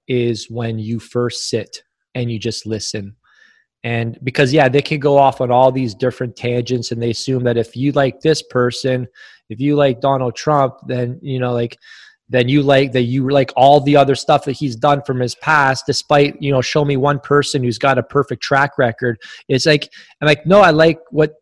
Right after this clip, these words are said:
the overall representation is of what he's trying to do." I didn't say, I sp-, but then so I think there is a balance.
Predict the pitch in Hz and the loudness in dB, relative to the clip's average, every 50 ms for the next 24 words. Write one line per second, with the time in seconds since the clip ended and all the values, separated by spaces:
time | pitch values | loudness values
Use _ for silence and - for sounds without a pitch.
0 | _ _ _ 151 - - 160 156 135 139 147 151 147 143 139 143 156 147 - 143 | _ _ _ -4 0 2 4 4 4 4 4 6 6 6 4 4 0 0 -2 -4
1 | 131 117 143 135 120 - - 160 180 190 - - 165 147 139 131 131 131 123 117 | -4 -4 -4 -6 -6 -6 -4 -4 -2 -2 -2 -4 -4 -4 -2 -2 -2 -2 -2 -4
2 | - - - - 131 120 110 117 143 143 135 - _ 160 - - 127 123 139 120 | -8 -10 -6 -4 -4 -4 -2 0 0 0 0 -2 _ -18 -20 -16 -10 -8 -6 -6
3 | 110 - - - 151 147 147 151 143 131 117 120 120 113 107 143 156 165 165 160 | -6 -6 -4 -2 0 0 0 0 -2 -4 -6 -6 -8 -8 -2 2 4 6 6 6
4 | 156 131 123 135 147 - - - - 151 - - 139 139 - - - - - - | 4 2 2 0 -4 -6 -6 -4 -2 -2 -2 -2 -4 -6 -6 -8 -12 -14 -14 -4
5 | 135 147 147 - 170 160 156 151 - - - - - - - _ _ - - - | -2 -2 0 4 4 4 4 2 -2 -8 -16 -20 -20 -20 -20 _ _ -20 -20 -20
6 | _ _ _ _ _ _ _ - 185 190 196 190 - - 240 240 - 208 190 185 | _ _ _ _ _ _ _ 0 2 2 2 4 2 0 0 2 4 4 6 6
7 | 165 143 131 117 131 123 123 127 127 127 139 - - - - - | 4 2 0 0 0 2 2 2 2 0 -2 -6 -8 -10 -10 -12